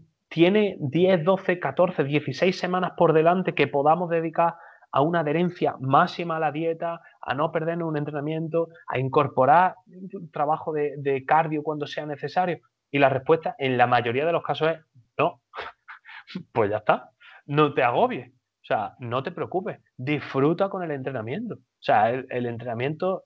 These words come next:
debe ser divertido, debe aportarte cosas y, y al final, no sé, o sea, el físico es importante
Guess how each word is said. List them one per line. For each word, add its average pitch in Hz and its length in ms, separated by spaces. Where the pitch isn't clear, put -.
debe 147 360
ser 170 140
divertido, 170 640
debe 143 180
aportarte 165 540
cosas 196 400
y, 107 400
y 104 60
al 104 140
final, 127 520
no 120 160
sé, 113 320
o - 20
sea, 127 160
el 104 120
físico 165 560
es - 140
importante 160 720